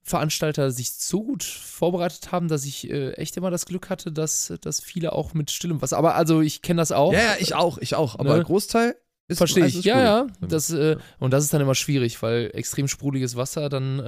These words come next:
Speaker 1: dann kriegst du natürlich ein Problem auf der Bühne. Da geh ich, äh, da geh ich voll mit.
Speaker 2: Wie gesagt,
Speaker 1: Aber
Speaker 2: Endgegner ist Tee,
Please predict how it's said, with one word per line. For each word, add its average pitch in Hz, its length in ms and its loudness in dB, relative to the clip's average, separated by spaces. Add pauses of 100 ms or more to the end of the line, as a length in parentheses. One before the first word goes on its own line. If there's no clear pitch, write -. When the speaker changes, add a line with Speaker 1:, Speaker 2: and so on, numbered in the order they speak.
(140)
Speaker 1:
dann 127 220 -2
kriegst - 240 -10
du - 20 -2
natürlich 123 240 -4
ein 123 60 -8
Problem 123 320 -2
auf 113 80 -4
der 120 100 -6
Bühne. 120 240 -4
Da 123 140 -2
geh 120 100 -6
ich, - 260 -10
äh, - 140 -12 (160)
da - 120 -12
geh 120 100 -10
ich - 160 -14
voll 131 240 -6
mit. - 320 -8 (160)
Speaker 2:
Wie 101 80 -10
gesagt, 113 240 0
Speaker 1:
Aber 139 80 4
Speaker 2:
Endgegner 135 400 2
ist - 180 -4
Tee, 113 380 0